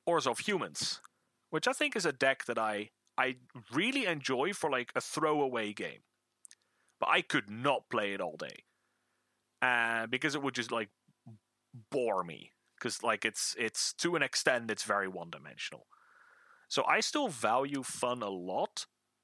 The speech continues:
because I start losing focus if I notice, like, "Wait, why, why did I stop playing this game for fun?" Now, I think if I would, like,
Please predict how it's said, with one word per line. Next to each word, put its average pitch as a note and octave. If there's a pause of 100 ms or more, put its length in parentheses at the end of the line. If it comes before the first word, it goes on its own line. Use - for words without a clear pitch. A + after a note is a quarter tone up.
(160)
because D3 (100)
I D3+
start D#3+
losing C#3
focus - (300)
if A2+
I B2
notice, B2
like, A2
"Wait, C3
why, F#3+ (120)
why D3
did B3+
I G3
stop -
playing B2+
this A2+
game G#2+
for G2
fun?" D#2 (1080)
Now, C#3
I C#3
think A3
if G#3+
I F3
would, D3
like, A2+